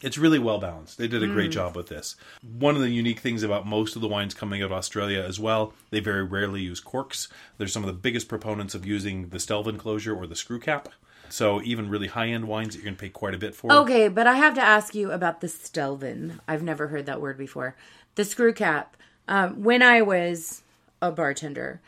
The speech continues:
Speaker 2: and I would open a bottle of wine w-, that had a screw cap, they were like, "Oh, cheap wine." It's
Speaker 1: Mm-hmm.
Speaker 2: just, like, this immediate association with a cheap wine, and that's not actually the,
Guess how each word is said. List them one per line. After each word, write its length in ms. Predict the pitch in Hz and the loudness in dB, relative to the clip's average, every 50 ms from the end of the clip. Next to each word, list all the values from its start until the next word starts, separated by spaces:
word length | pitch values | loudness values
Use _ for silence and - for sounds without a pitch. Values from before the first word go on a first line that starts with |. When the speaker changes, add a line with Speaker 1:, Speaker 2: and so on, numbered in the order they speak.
| _ - - _ _ - | _ -20 -20 _ _ -8
Speaker 2:
and 140 | 175 175 180 | -2 0 2
I 140 | 175 175 175 | 4 4 4
would 160 | 185 180 - | 2 2 0
open 300 | - 175 165 170 180 170 | 0 -2 -2 -4 -4 -4
a 40 | 156 | -2
bottle 400 | 160 151 151 147 147 147 147 143 | 0 0 0 0 -2 -2 -2 -4
of 80 | 143 | -4
wine 460 | 143 139 135 131 131 139 151 - - - _ _ - | -6 -6 -6 -6 -8 -10 -10 -12 -16 -20 _ _ -10
w-, 200 | 156 151 156 - | -6 -6 -6 -4
that 180 | - 151 156 - | -2 -2 -2 -2
had 160 | 151 165 156 | -2 -2 -2
a 80 | 147 147 | -4 -4
screw 240 | - - - 156 147 | -6 -8 -8 -8 -6
cap, 300 | - 151 135 - - - | -6 -6 -8 -8 -6 -4
they 100 | 156 156 | -2 -2
were 80 | 156 | 0
like, 220 | 147 139 131 - - | -2 -4 -4 -2 4
"Oh, 300 | - 226 277 311 277 220 | 6 10 10 12 10 10
cheap 300 | - - 254 254 226 208 | 8 4 0 -2 0 2
wine." 440 | 240 262 269 226 180 156 - - - | 6 6 8 8 6 4 0 -4 -8
It's 180 | - 165 160 127 | -6 -6 -4 -2
Speaker 1:
Mm-hmm. 80 | 131 | -2
Speaker 2:
just, 100 | 165 165 196 | -2 -2 -2
like, 160 | 190 175 - | -2 -2 -2
this 220 | - 175 165 - | -4 -4 -4 -4
immediate 840 | - - 170 175 175 190 208 226 226 240 233 220 220 214 208 196 - | -6 -6 -4 -4 -2 0 0 2 2 4 6 6 6 6 6 4 2
association 920 | 202 190 - - 220 233 247 233 277 247 226 196 190 - - 190 185 180 175 | -2 0 4 6 6 6 6 4 2 2 2 2 2 0 -4 -4 -4 -4 -6
with 120 | 170 165 | -6 -6
a 60 | 180 165 | -6 -6
cheap 320 | - - 214 208 196 - | -4 -4 -4 -4 -4 -2
wine, 380 | 226 254 269 240 214 196 190 - | 0 2 2 2 2 0 -2 -4
and 240 | - 185 190 185 | -4 -2 0 4
that's 400 | 185 185 196 196 - - - - | 6 6 6 6 4 -2 -10 -12
not 400 | - - 190 190 185 180 180 175 - - | -8 -4 -2 0 2 2 2 2 2 2
actually 500 | 175 165 165 - - - 160 156 156 151 | 2 2 0 -2 -4 -2 0 0 0 0
the, 220 | 143 147 131 | -2 -4 -6